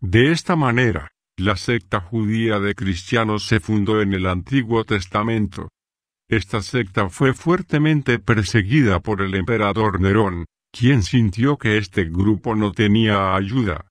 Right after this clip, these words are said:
ni el reino judío ni el reino romano. Eran parias en su tiempo libre. Por lo tanto, sin ningún poder que pudiera ayudar a los cristianos,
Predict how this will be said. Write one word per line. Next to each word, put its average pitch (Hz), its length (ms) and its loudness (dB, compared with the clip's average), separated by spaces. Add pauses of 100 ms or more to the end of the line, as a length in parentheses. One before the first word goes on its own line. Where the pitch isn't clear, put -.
(240)
ni 101 240 0
el 101 160 0
reino 104 440 0
judío 117 580 0
ni 107 200 4
el 98 160 2
reino 98 420 2
romano. 85 580 -2 (300)
Eran 131 300 0
parias 107 500 -2
en 110 180 0
su 110 200 -4
tiempo 127 480 -2
libre. 95 400 0 (640)
Por 117 260 4
lo 113 140 4
tanto, 156 640 0 (260)
sin 123 280 0
ningún 104 440 0
poder 101 360 0
que 104 180 -4
pudiera 104 560 -2
ayudar 107 440 -2
a 131 80 0
los 120 260 -4
cristianos, 110 880 -2